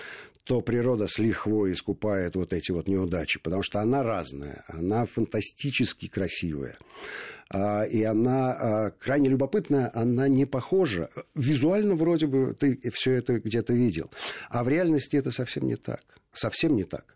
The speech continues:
И любопытную параллель я могу провести, допустим, с природой Карелии, на которую байкальская природа похожа.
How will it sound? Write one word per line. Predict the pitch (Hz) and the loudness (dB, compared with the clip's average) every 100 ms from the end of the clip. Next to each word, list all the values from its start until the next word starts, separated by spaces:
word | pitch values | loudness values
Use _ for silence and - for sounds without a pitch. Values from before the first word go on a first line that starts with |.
| _ - | _ -2
И | 101 107 107 104 101 | 2 4 4 2 0
любопытную | 80 101 98 104 - 139 - 110 | 0 0 0 -2 0 0 0 -2
параллель | 110 117 208 202 | 0 2 2 2
я | 104 95 | 2 0
могу | 95 87 | 0 0
провести, | 87 - 95 95 85 - - 117 | -4 -2 0 0 0 -6 -2 0
допустим, | 107 95 113 104 - 92 | 0 0 0 0 0 -2
с | |
природой | - 95 101 101 95 | -2 0 0 0 -2
Карелии, | - 135 156 98 80 | 0 2 4 2 -2
на | 78 76 | -6 -6
которую | 85 80 110 101 | -10 -4 0 0
байкальская | 87 92 90 82 - 80 | 0 -2 -2 -4 -4 -2
природа | 95 90 | 0 0
похожа. | 80 95 - 113 | -4 -8 -2 -2